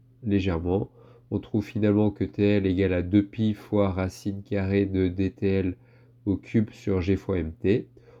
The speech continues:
On fait l'application numérique en faisant attention que tout soit dans les unités du système international, c'est-à-dire la distance doit être en mètres et à quatre-vingt-dix-neuf pour cent, quand on est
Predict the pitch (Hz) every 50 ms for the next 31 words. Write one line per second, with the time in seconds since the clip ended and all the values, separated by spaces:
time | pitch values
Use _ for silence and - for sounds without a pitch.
0 | - - 156 156 160 156 - 143 127 117 113 - 113 107 113 101 - - 110 101
1 | 101 98 104 101 98 95 101 104 104 - 95 85 - 95 87 95 92 92 - 101
2 | 98 - - 110 101 98 - 101 92 - - _ - - 131 127 127 123 - -
3 | 101 98 90 95 95 95 92 92 92 92 90 92 98 92 95 92 - - 101 95
4 | 92 90 - - 92 - - 98 90 92 87 82 87 85 85 82 - - 87 82
5 | 87 107 143 160 - - - - - - - 104 - 104 101 95 95 101 98 92
6 | 95 98 - - 113 110 107 98 92 95 90 87 - 92 90 82 87 92 107 120
7 | 135 131 - - 95 90 85 - 92 - - 101 92 90 87 87 - - 92 87
8 | - - 92 80 - - 120 127 139 139 - - - - - _ _ - 104 95
9 | - - 95 92 90 90 90 90 95 95 92 92 92 90 -